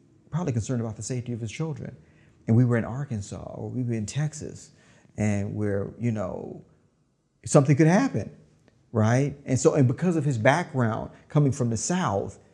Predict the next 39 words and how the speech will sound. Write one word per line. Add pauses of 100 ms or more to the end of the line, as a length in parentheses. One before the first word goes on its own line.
(120)
which
he
knew
all
too
well, (480)
um,
you
know, (560)
this
is
how
he
behaved (380)
in
fr-,
in
the
presence
of,
you
know, (360)
of, (100)
of
law
enforcement, (100)
if
you
will. (340)
And
so, (160)
but
I
say
all
that
to
say
that,